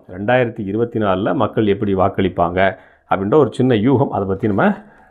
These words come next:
தொடர்ந்து டிஸ்கஸ் பண்ணுவோம். நேரம் இருந்ததுன்னா பொறுமை இருந்ததுன்னா பாருங்க, பிடிச்சிருந்தா பக்கத்துல சப்ஸ்கிரைப் பட்டன் அடிச்சு விடுங்க,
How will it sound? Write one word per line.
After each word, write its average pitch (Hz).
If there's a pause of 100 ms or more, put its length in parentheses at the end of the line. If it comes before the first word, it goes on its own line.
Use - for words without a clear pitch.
(100)
தொடர்ந்து 127
டிஸ்கஸ் 107
பண்ணுவோம். 87
நேரம் 104
இருந்ததுன்னா 120
பொறுமை 143
இருந்ததுன்னா 127
பாருங்க, 101 (480)
பிடிச்சிருந்தா 135
பக்கத்துல 120
சப்ஸ்கிரைப் 117
பட்டன் 110
அடிச்சு 98
விடுங்க, 127